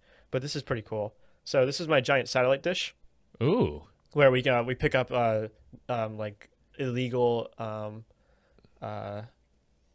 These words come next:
Speaker 1: broadcasts. And you can see, actually, you can actually stop it at any point. If I can actually do it.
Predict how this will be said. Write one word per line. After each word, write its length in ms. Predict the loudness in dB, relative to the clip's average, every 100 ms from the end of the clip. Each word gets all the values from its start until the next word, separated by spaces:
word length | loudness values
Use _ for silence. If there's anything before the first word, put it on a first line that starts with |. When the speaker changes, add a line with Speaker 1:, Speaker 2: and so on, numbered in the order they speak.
| _ -4
Speaker 1:
broadcasts. 720 | 4 4 4 -2 -4 -4 -2
And 80 | 2
you 60 | 2
can 100 | 4
see, 220 | 4 6
actually, 340 | 6 4 2
you 120 | 2
can 140 | 0 2
actually 280 | 2 2 0
stop 460 | 2 4 4 4
it 120 | 4
at 160 | 4 2
any 140 | 0
point. 400 | -2 -4 -4 -8 -20 _ _ _ _ _ _ _ -12
If 120 | -10
I 60 |
can 140 | -8 -10
actually 260 | -10 -12
do 140 | -10 -8
it. 160 | -8